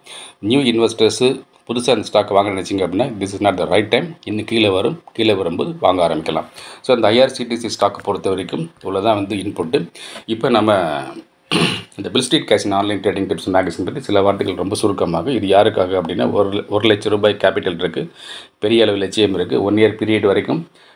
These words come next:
வெயிட் பண்ண முடியும், பொறுமையா இருக்க முடியும், செலக்டிவா ட்ரேட் பண்ண முடியும்னு நினைச்சீங்க அப்படின்னா, இதுல வந்து டபுள் மணி ட்ரேடிங் டிப்ஸ், ட்ரிபிள் மணி ட்ரேடிங் டிப்ஸ், மினி ஜாக்பாட் ட்ரேடிங் டிப்ஸ், ஜாக்பாட் ட்ரேடிங் டிப்ஸ்ல வந்துட்டு இருக்கும். So, இதுக்கான சப்ஸ்கிரிப்ஷன் அப்படி தான் இருக்கும், ஏன்னா ரிட்டர்ன் வந்து அதுக்கு மேல இருக்கும்.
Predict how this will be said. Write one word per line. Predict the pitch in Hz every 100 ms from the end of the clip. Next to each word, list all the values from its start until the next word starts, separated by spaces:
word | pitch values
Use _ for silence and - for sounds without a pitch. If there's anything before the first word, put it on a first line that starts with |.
| -
வெயிட் | 107 123
பண்ண | 120 104
முடியும், | 98 95 117 -
பொறுமையா | 107 110 104
இருக்க | 98 95
முடியும், | 90 -
செலக்டிவா | - 101 107 110
ட்ரேட் | 104 98 90
பண்ண | 98 95
முடியும்னு | 92 98 95 107 95 95
நினைச்சீங்க | 95 101 92
அப்படின்னா, | 85 - 107
இதுல | 110 98
வந்து | 95 120
டபுள் | 95 104
மணி | 104 98
ட்ரேடிங் | 90 95 90
டிப்ஸ், | 85 82 101 -
ட்ரிபிள் | 107 110
மணி | 101 92
ட்ரேடிங் | 87 92 92 87
டிப்ஸ், | 92 - 98
மினி | 101 107
ஜாக்பாட் | 98 90 - 87
ட்ரேடிங் | 90 85
டிப்ஸ், | 82 82 -
ஜாக்பாட் | 95 92 90 - 101
ட்ரேடிங் | 90 85
டிப்ஸ்ல | 85 85
வந்துட்டு | 87 82 -
இருக்கும். | 80 80 80 - - - -
So, | - 113
இதுக்கான | 123 120 104
சப்ஸ்கிரிப்ஷன் | 101 90 - 101 - 127 139 - _
அப்படி | - - 92
தான் | 113
இருக்கும், | 104 92 - - -
ஏன்னா | 95 101
ரிட்டர்ன் | 95 107
வந்து | 101 98 139
அதுக்கு | - 98 95
மேல | 98 95
இருக்கும். | 85 82 -